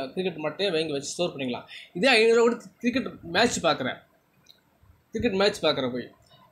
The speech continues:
அப்போ மேட்ச் பார்க்கும்போது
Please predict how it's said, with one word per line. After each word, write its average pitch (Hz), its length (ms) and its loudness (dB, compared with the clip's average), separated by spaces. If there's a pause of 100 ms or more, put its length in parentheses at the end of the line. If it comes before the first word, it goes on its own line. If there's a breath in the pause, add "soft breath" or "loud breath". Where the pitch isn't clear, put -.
(680)
அப்போ 180 220 -2 (960)
மேட்ச் 233 280 2
பார்க்கும்போது 190 480 4